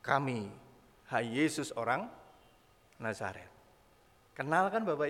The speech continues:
Ibu? Roh jahat aja kenal Yesus orang Nazaret. "Apa urusanmu?" Kira-kira begitu ya. Itu artinya ungkapan yang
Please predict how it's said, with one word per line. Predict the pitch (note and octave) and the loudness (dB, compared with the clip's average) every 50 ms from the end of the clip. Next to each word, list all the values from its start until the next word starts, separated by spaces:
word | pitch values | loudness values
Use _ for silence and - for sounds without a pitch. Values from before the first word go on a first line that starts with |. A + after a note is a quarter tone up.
| D3+ | 0
Ibu? | D3 E3+ G3 - - - - - - - - - - - _ _ _ _ - - | -2 -6 -8 -8 -10 -20 -20 -20 -20 -20 -20 -20 -20 -20 _ _ _ _ -6 -4
Roh | D3 E3 E3 | -2 -2 -2
jahat | - - D3 D#3+ D#3 D#3+ | -2 0 0 0 0 0
aja | D#3 D3+ D3+ - D#3 | 0 -2 0 0 -2
kenal | D3+ - D#3 D#3 C#3+ D#3 E3 E3+ D3+ A#2 G2+ - - - - - - - _ _ _ _ _ _ _ - | -2 -2 -6 -6 -2 -2 -2 -2 -2 -4 -8 -14 -20 -20 -20 -20 -20 -20 _ _ _ _ _ _ _ -10
Yesus | C3 C#3 C#3 - - C3+ - - | -6 -6 -6 -6 -8 -10 -6 -4
orang | C#3 B2 A#2+ B2 | -2 -2 -2 -2
Nazaret. | A#2+ A#2 A2 - G#2+ G#2 G2+ F2+ - - - - - - _ _ _ _ _ _ _ _ _ _ _ _ _ _ _ _ _ _ _ _ - - | -2 -4 -4 -4 -8 -8 -10 -16 -20 -20 -20 -20 -20 -20 _ _ _ _ _ _ _ _ _ _ _ _ _ _ _ _ _ _ _ _ 4 12
"Apa | - C4+ D#4+ D#4+ E4 E4 D4+ D4+ | 12 12 12 12 12 12 12 12
urusanmu?" | D4+ D4+ D4 - C#4+ C#4 C4+ C4 B3+ A3 D#3 A#2+ - - - - - - - | 12 12 12 12 12 12 12 12 10 10 8 4 -2 -6 -10 -12 -14 -10 -8
Kira-kira | C3+ C3 C3 C3+ D3 D#3 | -6 -4 -2 4 4 4
begitu | C3+ C3 C3 C3 B2+ C#3+ B2+ | 4 2 -4 -2 0 2 4
ya. | A2+ A2 C3 - - - - - - - - - - - - - _ _ _ _ _ _ _ _ _ _ _ _ _ _ _ _ _ _ _ _ _ _ _ _ _ _ _ _ _ _ _ _ _ _ _ _ _ - - - | 4 4 2 -2 -12 -16 -20 -20 -20 -20 -20 -20 -20 -20 -20 -20 _ _ _ _ _ _ _ _ _ _ _ _ _ _ _ _ _ _ _ _ _ _ _ _ _ _ _ _ _ _ _ _ _ _ _ _ _ -20 -14 -4
Itu | - C#3 C#3 | 2 4 4
artinya | C3+ B2+ C3+ C3+ C#3+ C#3+ C#3 C#3 A2+ - - G2+ - - - - - - - - _ _ - D#3 | 4 4 2 0 2 4 4 4 4 2 -6 -14 -16 -18 -20 -20 -20 -20 -20 -20 _ _ -12 -10
ungkapan | C#3 C3 - C#3+ C#3 - C#3+ C#3 C3 | -8 -2 2 2 4 6 6 4 6
yang | B2+ B2 B2 A#2+ | 6 4 4 4